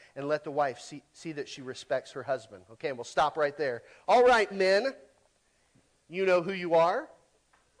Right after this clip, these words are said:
<laughs> When, when a company, a business,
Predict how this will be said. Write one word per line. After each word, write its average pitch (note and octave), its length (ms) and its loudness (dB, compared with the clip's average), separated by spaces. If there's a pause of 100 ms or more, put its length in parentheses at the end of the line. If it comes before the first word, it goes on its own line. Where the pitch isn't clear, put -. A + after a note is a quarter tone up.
(380)
<laughs> E3 120 -14 (520)
When, A#3 180 4 (140)
when B3 160 0
a A#3 60 2
company, E4+ 640 0 (220)
a - 80 0
business, D#4 600 -2